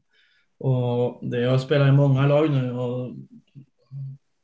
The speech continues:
eh, Färjestad är ett av de lagen som alltid har dörren öppen till, eh, tränarna om man vill fråga någonting eller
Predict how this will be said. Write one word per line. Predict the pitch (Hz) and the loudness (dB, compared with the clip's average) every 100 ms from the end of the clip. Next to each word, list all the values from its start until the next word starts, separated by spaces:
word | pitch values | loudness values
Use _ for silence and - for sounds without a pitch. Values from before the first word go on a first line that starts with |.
| _ - | _ -10
eh, | 131 120 120 117 | -6 -4 -4 -6
Färjestad | 117 135 123 123 143 135 | -4 0 0 -2 0 2
är | 131 | 2
ett | 135 | 0
av | |
de | 127 120 | -2 -2
lagen | 120 113 117 | -4 -6 -8
som | - 120 | -6 -4
alltid | 120 - 131 | -6 -4 -4
har | 123 117 120 | -2 -2 0
dörren | 113 110 120 | 0 0 -4
öppen | - 139 _ 127 131 135 | -6 -8 _ -2 0 2
till, | 127 117 113 | 0 -2 -4
eh, | 117 | -6
tränarna | 110 135 123 113 117 131 | -4 -2 0 0 0 2
om | 120 | 2
man | 120 117 | -2 -4
vill | 113 | -6
fråga | - 127 113 117 | -2 0 0 -2
någonting | 127 127 131 113 113 | -2 -2 -4 -6 -6
eller | 113 113 110 | -6 -6 -6